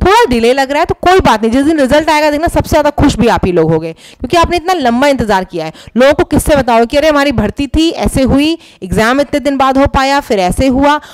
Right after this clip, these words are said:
और हो सकता है कई बातों में आप मेरा भी नाम लो कि एक मैम हैं, दीपाली मैम, देखो, अब तो channel उनका बड़ा हो गया, उस समय बहुत छोटा था। आज के दस साल बाद की बात करूँ, होता तो आप मुझे, मेरा channel दिखाओ कि मैम ने तब पढ़ाया था, बहुत छोटा channel था, लेकिन मैम support बहुत करती थी,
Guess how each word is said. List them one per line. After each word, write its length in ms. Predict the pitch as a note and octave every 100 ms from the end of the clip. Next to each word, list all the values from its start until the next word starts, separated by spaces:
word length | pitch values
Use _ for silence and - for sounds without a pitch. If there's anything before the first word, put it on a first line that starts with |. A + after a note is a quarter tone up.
| -
और 100 | A3
हो 100 | B3
सकता 160 | D4+ D4
है 60 | C#4+
कई 140 | C#4
बातों 300 | B3 A3+ C4
में 100 | C#4
आप 120 | C#4+
मेरा 240 | G3+ G#3+ A3
भी 120 | G#3+
नाम 220 | F3 D#3+
लो 140 | D#3+ E3
कि 300 | - - A#3+
एक 100 | G#3
मैम 300 | G#3 C4 C#4+
हैं, 220 | C4+ C#4 - -
दीपाली 340 | G3 A3+ G3+ C4
मैम, 180 | C4 B3
देखो, 180 | A3+
अब 60 | B3
तो 120 | -
channel 240 | C#4 A3+ A#3
उनका 180 | A#3
बड़ा 220 | A3 F#3+ G#3+
हो 160 | G#3
गया, 140 | A3 A#3
उस 100 | B3
समय 100 | C4
बहुत 320 | F#3 G3 G#3+
छोटा 260 | E3 D#3
था। 200 | D#3+ D#3+ - _ -
आज 100 | -
के 100 | A#3+
दस 160 | A#3+
साल 140 | C#4+ B3+
बाद 220 | G#3+ G#3
की 80 | A#3
बात 180 | G3+
करूँ, 220 | G#3 A#3+ A#3+
होता 240 | G#3+ A3+
तो 100 | G#3
आप 140 | F#3
मुझे, 180 | A3 G#3+
मेरा 160 | G3+ G3+
channel 280 | G#3+ G3 A3+
दिखाओ 340 | A3+ G#3 A#3+
कि 360 | - - - G#3+
मैम 240 | G#3+ B3
ने 80 | C4
तब 160 | C#4
पढ़ाया 300 | C4+ B3+ A#3+
था, 100 | C#4
बहुत 260 | D4+ A#3+ C4+
छोटा 140 | A#3+
channel 280 | A#3 A#3 A#3
था, 40 | D4
लेकिन 200 | D4+ C4+
मैम 180 | A#3
support 340 | B3+ A#3+ G#3 G3+
बहुत 240 | D#3+ E3
करती 280 | D#3 D#3 D3+
थी, 220 | D#3+ D#3